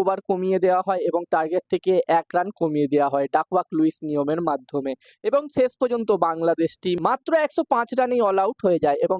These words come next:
ম্যাচটি ডাকওয়ার্থ লুইস নিয়মের মাধ্যমে আফগানিস্তান টিম আট রানের ব্যবধানে জয়লাভ করে। যেখানে এই ম্যাচটিতে দুর্দান্ত বোলিং করে রাশিদ খান, রাশিদ খান তার চার ওভারে তেইশ রান দিয়ে চারটে গুরুত্বপূর্ণ উইকেট নেয়। এছাড়াও শেষের দিকে নাবিনুল হক দুর্দান্ত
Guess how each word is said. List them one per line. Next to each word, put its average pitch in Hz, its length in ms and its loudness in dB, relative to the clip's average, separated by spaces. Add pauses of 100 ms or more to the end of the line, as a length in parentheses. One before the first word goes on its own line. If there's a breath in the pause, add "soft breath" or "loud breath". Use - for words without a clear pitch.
(100)
ম্যাচটি 175 320 -2 (120)
ডাকওয়ার্থ 226 420 -2
লুইস 220 200 -2 (100)
নিয়মের 165 400 0
মাধ্যমে 175 400 -2
আফগানিস্তান 160 580 -4
টিম 175 140 -6 (200)
আট 208 180 -2
রানের 202 300 -2
ব্যবধানে 165 400 0 (120)
জয়লাভ 151 340 0 (140)
করে। 139 160 -2 (420 soft breath)
যেখানে 285 260 0 (160)
এই 247 160 -2
ম্যাচটিতে 247 460 -2 (160)
দুর্দান্ত 208 420 0 (140)
বোলিং 202 240 0 (120)
করে 196 140 2 (120)
রাশিদ 175 280 -4 (100)
খান, 190 140 0 (120)
রাশিদ 160 340 -4
খান 180 220 -2
তার 175 200 0
চার 160 220 0
ওভারে 180 260 0 (260)
তেইশ 285 360 0
রান 294 180 2
দিয়ে 294 180 0
চারটে 233 280 0 (100)
গুরুত্বপূর্ণ 226 560 -2 (100)
উইকেট 196 320 -2 (120)
নেয়। 190 160 0 (140)
এছাড়াও 202 480 0
শেষের 185 340 0
দিকে 208 160 -2 (120)
নাবিনুল 202 480 0
হক 190 140 0 (100)
দুর্দান্ত 165 380 -4